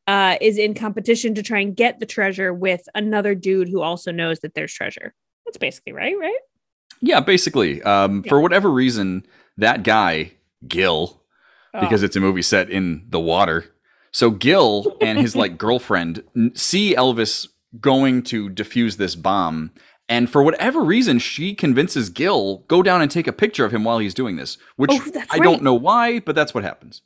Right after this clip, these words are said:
Speaker 1: Yeah.
Speaker 2: And so Gil then is in the water and sees when Elvis finds this boat, which is right nearby.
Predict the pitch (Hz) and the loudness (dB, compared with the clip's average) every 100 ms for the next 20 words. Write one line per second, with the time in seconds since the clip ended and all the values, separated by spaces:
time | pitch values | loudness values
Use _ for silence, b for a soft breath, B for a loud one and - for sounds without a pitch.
0 | b b b 226 - - 113 120 135 117 | b b b -2 -2 -6 -2 0 4 2
1 | 107 170 165 123 110 104 101 104 123 104 | 4 4 6 6 4 2 -2 -2 -2 0
2 | 123 101 92 92 - 110 104 87 - 95 | 0 0 -2 -4 -6 -4 -4 -6 -10 -6
3 | 90 92 87 - - 87 85 - 80 - | -2 -2 -4 -4 -4 -2 -4 -8 -10 -6
4 | - 123 80 85 95 82 53 64 - - | 0 0 0 -6 -10 -10 -12 -16 -20 -20